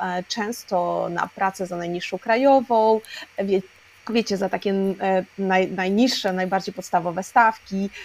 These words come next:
E, często te prace są poniżej naszych aspiracji.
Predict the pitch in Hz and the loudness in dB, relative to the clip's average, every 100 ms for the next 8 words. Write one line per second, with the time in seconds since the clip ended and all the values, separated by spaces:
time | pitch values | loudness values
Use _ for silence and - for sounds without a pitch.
0 | - 190 185 185 - 214 226 202 196 214 | -2 4 4 4 -2 -2 -4 -4 0 0
1 | 240 214 202 185 196 196 226 202 185 180 | 0 -2 -4 -4 -2 0 0 0 0 0
2 | 185 185 202 196 - - 226 214 214 - | -2 -4 -6 -6 -8 0 6 6 6 -2
3 | 196 208 | -4 -4